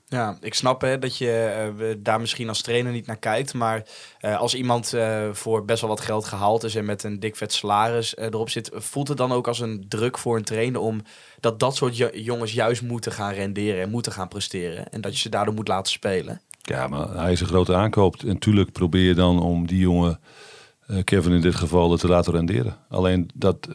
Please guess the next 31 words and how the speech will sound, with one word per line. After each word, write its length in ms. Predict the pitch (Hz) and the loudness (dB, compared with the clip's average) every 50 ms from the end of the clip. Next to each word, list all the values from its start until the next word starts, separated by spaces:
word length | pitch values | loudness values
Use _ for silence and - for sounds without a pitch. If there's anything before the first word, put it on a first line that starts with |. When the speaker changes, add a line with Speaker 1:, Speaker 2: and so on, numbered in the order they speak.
| - - - | -16 -16 -18
Speaker 2:
dat 260 | - - - 101 90 | -16 -4 -2 -2 -2
gaat 160 | - - 95 | 2 0 0
natuurlijk 300 | 90 90 - 95 82 95 | 0 0 -2 0 2 2
ook 60 | 95 92 | 0 0
vanuit 240 | - - 85 85 | 0 -4 -4 -2
zijn 220 | - - 107 117 120 | 0 0 0 0 2
kant. 220 | 107 107 98 87 | 0 0 0 0
Hij 140 | 82 87 92 | 0 0 0
moet 220 | 92 95 92 92 | 2 0 0 0
zich 360 | - - 95 90 87 - - _ _ _ _ - - - - - _ | 0 0 0 0 0 -2 -8 _ _ _ _ -20 -20 -20 -20 -20 _
schikken 480 | - - - - 120 113 - - 95 - | -4 -2 2 2 2 2 4 2 2 2
in, 320 | - 92 92 92 87 87 | 2 2 2 2 0 0
eh, 60 | 87 | 2
wat 160 | 85 95 95 85 | 2 2 4 4
we 80 | 90 | 2
willen 240 | 90 104 117 117 104 | 2 4 4 4 4
met 140 | 90 87 82 | 2 2 0
z'n 100 | - 80 | 0 -2
allen. 240 | 73 80 92 113 127 | -2 -2 -2 -2 -2
En, 200 | 107 98 90 - | -2 -2 -2 -4
en 140 | - 107 98 | -4 -2 2
nogmaals, 340 | 98 107 107 92 92 87 80 | 2 2 2 4 2 2 2
dat 100 | 90 87 | 4 4
hebben 300 | 98 98 85 82 90 90 | 4 4 4 4 2 2
we, 80 | 90 85 | 4 4
daar 120 | 92 92 | 4 4
hebben 180 | 92 90 87 98 | 4 2 2 2
we 60 | 107 | 0
afspraken 360 | 117 - - 101 90 - 90 | 0 2 2 0 2 2 0
over 160 | 85 80 85 | 0 0 -2
gemaakt. 400 | 82 87 82 80 76 82 85 - | -4 -4 -4 -2 -4 -4 -6 -8